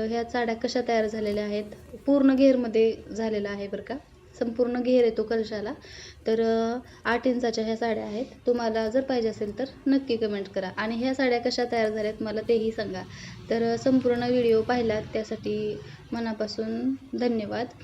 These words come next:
आणि या चॅनलवरती वेगवेगळे व्हिडिओ अपलोड होत असतात, तर, अ, चॅनलला लाईक, अ, करा, सॉरी, व्हिडिओला लाईक करा, चॅनलला सबस्क्राईब करा आणि हा व्हिडिओ शेअर करा.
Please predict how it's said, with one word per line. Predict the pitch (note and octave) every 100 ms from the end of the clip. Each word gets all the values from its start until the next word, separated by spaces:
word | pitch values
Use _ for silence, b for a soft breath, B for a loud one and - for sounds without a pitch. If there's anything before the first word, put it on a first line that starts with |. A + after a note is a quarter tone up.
| B - -
आणि | A3 A3 A3+ A3+
या | B3
चॅनलवरती | B3 B3+ A#3 G#3+ A3 G#3+ A3+
वेगवेगळे | A#3 A3 G#3+ G#3 G#3 G#3+ A#3+
व्हिडिओ | A#3 A3 G#3
अपलोड | G#3 G#3 G#3+
होत | G#3+ G#3+
असतात, | G3+ - A#3+ -
तर, | G#3+ A3
अ, | A3 A#3 - B B -
चॅनलला | A#3 A#3 G#3+ G#3+ A#3+ D4 -
लाईक, | A3+ A3 - -
अ, | -
करा, | G3+ G#3+ G#3+ B3+
सॉरी, | - A3 G3+
व्हिडिओला | A3 A3+ A3 A3
लाईक | A3+ G#3+ -
करा, | G#3 B3+ -
चॅनलला | B3 G#3+ G#3 G#3+
सबस्क्राईब | A#3+ A3+ - G#3 G#3 -
करा | G#3 D4 - B B B B - -
आणि | G#3+ G#3 G#3+ A3 A3+ A3 G#3+
हा | A#3+ B3+
व्हिडिओ | A#3+ A#3+
शेअर | C4 D4+ A3+
करा. | G3+ F#3+